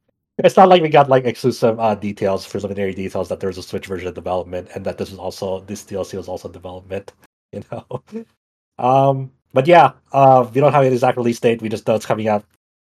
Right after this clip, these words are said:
first quarter, so anytime between now and March.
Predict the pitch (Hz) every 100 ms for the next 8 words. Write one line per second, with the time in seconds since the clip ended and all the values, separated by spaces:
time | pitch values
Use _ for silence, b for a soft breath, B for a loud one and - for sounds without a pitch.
0 | - 110 - 110 104 101 101 - 107 101
1 | 98 95 - 110 110 113 104 - 98 113
2 | 127 127 110 104 95 85 - -